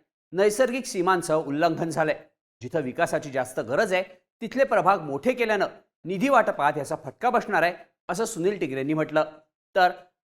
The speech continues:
अजित पवार गटाचे पुणे पश्चिम शहराध्यक्ष सुभाष जगताप यांनी भाजपवर थेट टीका केली आहे. भाजपनं महायुती धर्म पाळायला हवा होता,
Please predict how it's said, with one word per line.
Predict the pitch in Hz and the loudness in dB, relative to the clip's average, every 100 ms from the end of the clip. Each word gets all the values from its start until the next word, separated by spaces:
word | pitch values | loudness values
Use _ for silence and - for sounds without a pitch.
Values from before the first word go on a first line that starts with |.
| - | 0
अजित | 196 254 | 0 0
पवार | - 214 208 | 4 6 6
गटाचे | 185 170 156 151 | 2 -2 0 -2
पुणे | 151 143 160 | -2 -2 -2
पश्चिम | 156 135 160 156 | -2 -4 -4 -4
शहराध्यक्ष | 147 131 202 180 156 135 139 | -4 0 0 0 -2 -4 -4
सुभाष | 147 131 147 | -4 -2 -2
जगताप | 127 - 233 226 | -4 0 2 2
यांनी | 175 180 - _ - | -2 -4 -6 _ -14
भाजपवर | 120 170 233 247 185 160 160 | 0 2 4 2 2 2 0
थेट | 165 170 | -6 -6
टीका | 160 175 | -2 -2
केली | 160 156 156 | 0 -2 -2
आहे. | - - _ _ - 135 | -6 -18 _ _ -18 0
भाजपनं | 202 247 277 370 359 | 2 4 2 4 2
महायुती | 160 139 190 190 | 2 2 0 0
धर्म | 165 143 135 | -6 -6 -6
पाळायला | 156 147 156 160 | 0 2 4 4
हवा | 160 156 | 4 4
होता, | 151 147 | 4 0